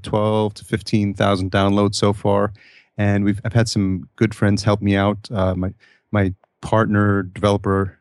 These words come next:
for the app actually lives in Berlin, and I had another friend of mine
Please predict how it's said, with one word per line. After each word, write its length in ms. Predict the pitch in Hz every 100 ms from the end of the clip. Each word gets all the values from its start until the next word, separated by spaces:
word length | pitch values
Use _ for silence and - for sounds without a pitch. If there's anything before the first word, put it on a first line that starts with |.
| _
for 300 | - 110 110
the 160 | 95
app 220 | 95 95 98
actually 280 | 90 -
lives 120 | 95 90
in 80 |
Berlin, 460 | 90 92 113 120 110
and 100 | 98
I 40 |
had 100 | 101
another 200 | 92 104
friend 220 | 95 104 98
of 60 |
mine 320 | 101 98 95